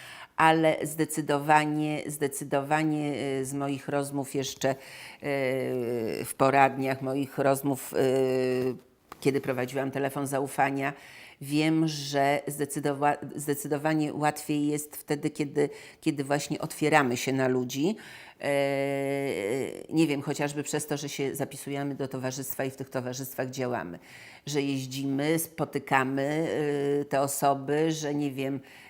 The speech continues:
wyjeżdżamy do sanatorium, gdzie, gdzie też spotykamy stomików i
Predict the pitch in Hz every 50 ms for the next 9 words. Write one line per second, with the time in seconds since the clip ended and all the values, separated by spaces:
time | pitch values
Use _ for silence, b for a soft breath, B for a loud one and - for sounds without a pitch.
0 | B - 139 147 143 135 131 135 151 143 139 143 135 123 131 - - 135 135 135
1 | 131 135 - 143 139 135 131 127 131 131 123 131 123 123 131 131 131 127 98 -
2 | - - - - 131 131 139 139 131 135 - 143 135 - - - 143 - - 139
3 | - - 135 139 139 135 135 135 139 135 131 135 B B B B B B - -
4 | - 156 151 151 151 147 - - 165 190 185 - - - - - - 170 165 160
5 | 151 117